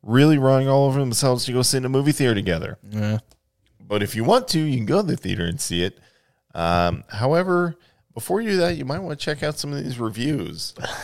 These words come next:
Speaker 1: <laughs>
Speaker 2: Not all of them are good, but, you know, all reviews are, you know, they're opinion-based. So, I mean, you know,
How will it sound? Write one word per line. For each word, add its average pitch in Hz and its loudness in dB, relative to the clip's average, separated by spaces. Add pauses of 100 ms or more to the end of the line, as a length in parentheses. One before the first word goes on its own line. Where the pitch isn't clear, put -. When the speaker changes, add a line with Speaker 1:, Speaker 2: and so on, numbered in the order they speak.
(240)
Speaker 1:
<laughs> 123 -2 (840)
Speaker 2:
Not 151 2
all 202 10
of 190 6
them 180 2
are 165 4
good, 170 2
but, 127 6
you 160 2
know, 139 4
all 147 2
reviews 131 2
are, 120 0
you 113 -4
know, 110 -2
they're 110 -4 (520)
opinion-based. 123 0
So, 117 0
I 117 -8
mean, 113 -10
you 113 -12
know, 95 -20